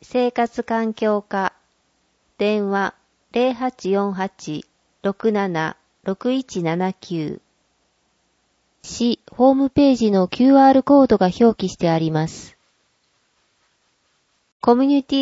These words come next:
ィ助成事業が完了。宝くじ収益金を財源とした一般財団法人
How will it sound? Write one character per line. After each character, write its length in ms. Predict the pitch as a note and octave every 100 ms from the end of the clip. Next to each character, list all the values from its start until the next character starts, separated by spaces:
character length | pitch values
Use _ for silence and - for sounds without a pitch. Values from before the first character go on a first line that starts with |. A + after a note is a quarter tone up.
| C4+
ィ 20 |
助 200 | B3+ A#3+
成 300 | - C#4 C4
事 160 | C4+
業 280 | B3 A#3 F#3+
が 180 | E3 D3+
完 320 | - F#3 F#3+
了。 500 | F3+ F3 E3 E3+ - _ _ _ _ _ _ _ _ _ _ _ _ _ _
宝 400 | A#3 A#3 C4 C#4+
く 140 | - A3+
じ 120 | G3
収 200 | - B3 C4
益 260 | C4 B3+ -
金 320 | - A#3+ A#3
を 80 | A3
財 300 | A3 A3+ A3
源 280 | A3+ G#3+
と 120 | E3+ E3+
し 160 | -
た 300 | - D#3+ E3 _ _ _ _ _ -
一 140 | G3+ _
般 240 | C4 C4+ B3+
財 260 | B3+ B3+
団 280 | B3 B3 B3
法 260 | A3+ A#3+ G#3+
人 400 | - D#3 D2